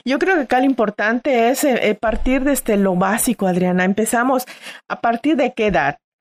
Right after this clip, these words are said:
Ustedes, pues, que han trabajado de cerca ese tema,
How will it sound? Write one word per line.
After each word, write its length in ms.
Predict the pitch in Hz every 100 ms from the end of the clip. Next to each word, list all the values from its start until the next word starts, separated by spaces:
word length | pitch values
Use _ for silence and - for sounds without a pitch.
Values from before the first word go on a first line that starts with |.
| _ _ _ _
Ustedes, 720 | 190 190 214 208 214 226 - - _ _
pues, 140 | 175
que 80 | -
han 120 | 175
trabajado 520 | 185 190 180 202 196 185
de 100 | 180
cerca 260 | 190 190
ese 160 | 196 175
tema, 400 | - 190 214